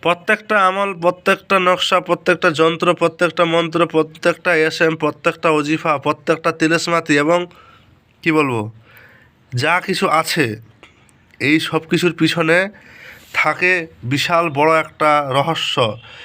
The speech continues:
যেটা রহস্য এই কারণে বলা হয়, যেটা প্রকৃত গুরুর কাছ থেকে শিখে নিতে হয়। আমি এই কথাগুলো বলি, আপনাদের মাঝে মনে হতে পারে যে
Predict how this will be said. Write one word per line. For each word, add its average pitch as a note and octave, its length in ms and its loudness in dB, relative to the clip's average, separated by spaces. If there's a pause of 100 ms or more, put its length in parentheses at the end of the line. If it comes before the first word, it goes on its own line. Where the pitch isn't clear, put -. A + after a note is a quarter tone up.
(240)
যেটা E3 580 0 (1500)
রহস্য D#3+ 440 2
এই F3 160 4
কারণে F3+ 300 0
বলা F3 240 2
হয়, D3+ 400 -2 (420)
যেটা D#3+ 640 2 (720)
প্রকৃত E3 300 2
গুরুর F3 300 0
কাছ E3 200 -2
থেকে E3 220 0
শিখে F#3 380 -2
নিতে D#3+ 220 0
হয়। A2 260 -2 (580)
আমি C#3+ 200 2
এই E3+ 100 4
কথাগুলো F3 380 2
বলি, E3 380 2
আপনাদের D#3+ 440 0
মাঝে D#3+ 320 0
মনে D#3 200 -2
হতে D#3+ 180 -2
পারে D3+ 200 0
যে D3 320 2